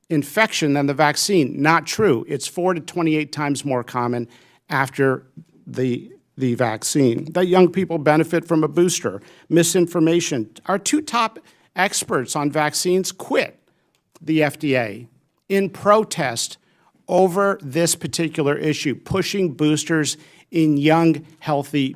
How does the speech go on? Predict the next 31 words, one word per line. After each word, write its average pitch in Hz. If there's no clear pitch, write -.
people. 151
The 143
data 170
was 151
never 143
there. 120
That's 165
why 170
the 147
C -
D 156
C 165
never 147
disclosed 175
hospitalization 127
rates 123
among 151
boosted 147
Americans 131
under 135
age 120
fifty. 170
The 143
vaccine 180
mandates 170
would 160
increase 160
vaccination 156
rates. 120
The 143
George, 156